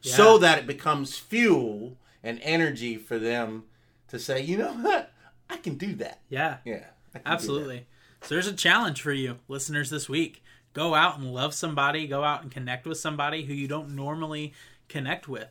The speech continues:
Speaker 1: Reach across lines and find those people who might be isolated, or find those people who you tend not to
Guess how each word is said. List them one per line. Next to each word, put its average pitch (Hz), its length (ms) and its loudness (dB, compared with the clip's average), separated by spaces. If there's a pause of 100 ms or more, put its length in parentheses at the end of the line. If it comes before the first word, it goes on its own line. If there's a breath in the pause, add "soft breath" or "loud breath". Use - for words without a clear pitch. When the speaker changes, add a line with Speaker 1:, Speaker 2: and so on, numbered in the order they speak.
Speaker 1:
Reach 156 540 -8
across 139 600 -6
lines 135 560 -6
and 127 200 -12
find 143 340 -6
those 135 140 -8
people 127 460 -10 (340 soft breath)
who 175 140 2
might 156 280 -4
be 131 160 -8
isolated, 120 580 -14
or 139 100 -8
find 147 360 -4
those 147 160 -8
people 147 300 -6
who 139 80 -8
you 147 140 -6
tend 151 280 -6
not 139 340 -6
to 147 320 -8